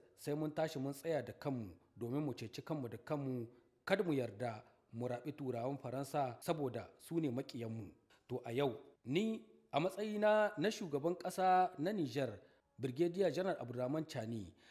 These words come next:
da shugaban ƙasar Burkina Faso Ibrahim Traore, da shugaban ƙasar Mali Hasumi Goita, mun lashe takobin kafa babban tarihi na tabbatar ma Afirka baki ɗaya cikakken 'yancinta.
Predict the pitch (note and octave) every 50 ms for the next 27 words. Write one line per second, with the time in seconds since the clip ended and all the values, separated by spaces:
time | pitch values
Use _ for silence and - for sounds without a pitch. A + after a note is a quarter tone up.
0 | - - B2 C3 - - B2+ A#2 B2+ C3 D#3+ F3+ F#3 F#3 F#3 F#3 F#3 F#3 F3 -
1 | G#3 G#3 F#3+ F3 C#3+ - C#3 B2+ B2 A#2 - D#3+ E3 D#3+ - C#3 A2+ - D#3 D#3
2 | F3 F#3 F#3 F#3+ D#3+ C#3+ - C3 B2 A2+ A2 A2+ A2+ A#2 A#2+ A2+ G2+ - - -
3 | - - - - B2+ A#2+ - B2+ B2 C3 C3+ E3 F3 E3+ - E3+ - G3 G3+ G3
4 | E3+ C#3+ C3+ C#3 C3+ A#2+ G#2 - - - _ - - D#3+ F#3 F3+ - D3+ D3+ C#3+
5 | C3+ C3+ A#2 A2 - B2+ A#2 G2 F2+ - - - - C#3 E3 F3 E3+ D#3+ C3 -
6 | D3 - E3+ D#3 - D3+ C#3+ B2+ D3 D#3 D#3+ D#3+ D#3+ D#3 - E3+ D#3 - C#3+ B2+
7 | B2+ B2 A#2+ D3 E3+ F3 E3+ F#3 F3+ F#3 F#3 F#3 F#3+ F#3+ E3+ E3 C#3 G#2+ F#2+ -
8 | _ _ _ _ - A#2+ D3 D3 - E3 D#3 D3+ E3 E3 - F3 F3+ F3+ E3+ A#2+
9 | F#2+ - - - - - _ - D#3 D#3+ - D#3+ D3+ D3+ - - C3 A#2+ A#2 A2+
10 | - - D#3 D3 - D#3 D#3+ D#3+ D#3+ D#3+ D#3+ D#3 D#3 - - - D3+ - - E3+
11 | D#3+ D#3 E3+ F#3+ F#3 F#3 - A#2+ G#2+ - - G#2 E2+ -